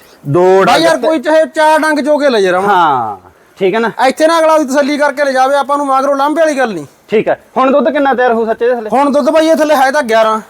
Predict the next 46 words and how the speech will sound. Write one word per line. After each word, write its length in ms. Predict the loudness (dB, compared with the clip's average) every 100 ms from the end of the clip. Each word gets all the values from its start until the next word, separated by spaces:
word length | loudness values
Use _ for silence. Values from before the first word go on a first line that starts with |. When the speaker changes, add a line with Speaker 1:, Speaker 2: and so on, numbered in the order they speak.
| _
Speaker 1:
ਹਾਂ। 120 | -6 -6 _ _ _ -2
Speaker 2:
ਪਰ 100 | 0
ਆਪਾਂ 180 | 0 0
ਦਸ 280 | 2 2
ਲੀਟਰ 300 | 0 -2 -2
ਕਹਿ 140 | -2 -2
ਕੇ 100 | -2
ਦੇਵਾਂਗੇ, 320 | -2 -2 -4
ਦਸ 240 | 0 0
ਲੀਟਰ 240 | 0 -4 -2
ਬੌਲਾ 280 | 0 0 0
ਜਮਾ 220 | -2 -4
ਤਿਆਰ 320 | -2 0 0
ਹੈ। 140 | -2 -10 -14 0
Speaker 1:
ਦਸ 200 | 0 2
ਲੀਟਰ 240 | -2 -4
ਤਿਆਰ 200 | -2 2
ਹੈ। 40 | 2
Speaker 2:
ਹਾਂ। 300 | 2 -2 -6 _ _ _
Speaker 1:
ਠੀਕ। 100 | 0
Speaker 2:
ਕੱਲ੍ਹ 160 | 2 4
ਦੀ 100 | 2
ਸੂਈ 200 | 2 2
ਆ 80 |
ਰਮਨ। 260 | 2 2 0 -4 _ _ _ _ _ _ _
Speaker 1:
ਠੀਕ 180 | -2 0
ਆ, 60 | 0
Speaker 2:
ਕੋਈ 100 | 2
Speaker 1:
ਕੱਲ੍ਹ 140 | 2
Speaker 2:
ਇਹੋ 60 | 2
ਜਿਹੀ 120 | 0
ਗੱਲ 120 | 0
ਨਹੀਂ, 100 | 0
ਕੱਲ੍ਹ 220 | 0 0
ਦੀ 100 | 0
ਸੂਈ 200 | -2 -2
ਆ 60 | -2
ਬਾਈ। 120 | 0
Speaker 1:
ਕੱਲ੍ਹ 220 | 0 0
ਦੀ 140 | 0 -2
ਸੂਈ 220 | -2 -2
ਆ। 40 |
Speaker 2:
ਜਮਾਂ 200 | -2 -2
ਤਾਜ਼ੀ 380 | 0 0 0 0
ਆ 40 | 0
ਯਾਰ। 240 | -2